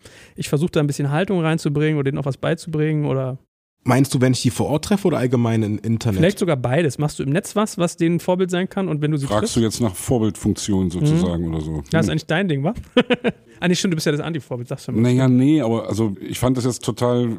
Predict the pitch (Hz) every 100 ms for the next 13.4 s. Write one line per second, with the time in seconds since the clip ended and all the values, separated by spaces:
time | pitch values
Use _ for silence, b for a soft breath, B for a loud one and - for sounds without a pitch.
0 | 104 101 127 117 123 113 113 113 104 92
1 | 113 110 120 - 117 117 107 110 110 110
2 | 107 - 110 110 107 101 95 110 110 104
3 | 107 101 101 85 95 101 98 107 95 101
4 | 95 117 98 - 87 - 92 78 - 92
5 | 90 - - - - 123 123 - 95 110
6 | 101 95 120 107 - - 98 107 110 123
7 | - 117 113 110 - 107 139 143 123 107
8 | 101 95 110 139 151 135 123 120 180 120
9 | 156 156 143 143 135 - - 117 120 120
10 | - - 143 - 143 143 131 110 120 123
11 | 143 131 127 123 117 110 98 - 131 95
12 | 95 95 107 110 110 110 107 104 98 -
13 | 143 113 110 104